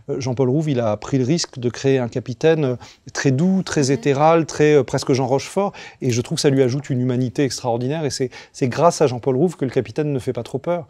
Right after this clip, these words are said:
Speaker 2: Mhm.
Speaker 1: Euh, donc ça, c'est intéressant.
Speaker 2: Oui, oui, c'est vrai.
Speaker 1: Et par contre, Alex Lutz, il a choisi de faire très, très peur. Quand il a joué le, le Djibous, qui est déjà le méchant, il fait déjà peur en dessin. Et quand Alex y a rajouté, parce que moi, je pensais qu'il le jouerait avec une certaine distance.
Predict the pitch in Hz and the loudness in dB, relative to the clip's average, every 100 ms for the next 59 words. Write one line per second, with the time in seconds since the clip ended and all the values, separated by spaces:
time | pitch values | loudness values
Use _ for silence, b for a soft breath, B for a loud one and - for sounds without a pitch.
0 | B 233 220 131 123 120 117 120 117 - | B -16 -6 -2 -2 -2 -4 -4 -2 -2
1 | - 120 123 131 - 143 - - 190 180 | -2 -2 -2 -4 -6 -10 -14 -14 -12 -12
2 | - 190 160 160 _ - 151 - - 107 | -10 -10 -10 -14 _ -12 -10 -2 0 0
3 | 101 - 190 - 117 101 117 123 - 92 | -2 -2 -2 0 -4 -4 -4 -4 -4 -8
4 | - - 143 160 - 160 170 127 B B | -10 -4 2 2 2 2 4 2 B B
5 | B 135 - 143 135 123 156 135 120 131 | B -4 0 4 4 6 4 6 4 2
6 | 123 147 156 - 127 127 139 156 156 143 | 2 2 2 0 2 4 4 2 0 -2
7 | 165 B B - - 151 185 190 208 180 | -4 B B -10 -2 4 4 6 4 4
8 | 160 - 147 B B - 143 - 156 160 | 2 0 -4 B B -2 -2 2 2 4
9 | 180 - 147 127 135 131 - 165 156 B | 4 4 4 4 2 -2 0 0 0 B
10 | - - 196 - 160 - - 147 127 160 | -2 4 4 4 -2 -2 0 0 2 0
11 | 160 139 127 127 143 139 - 131 | 0 -2 -6 -4 -4 -4 -6 -10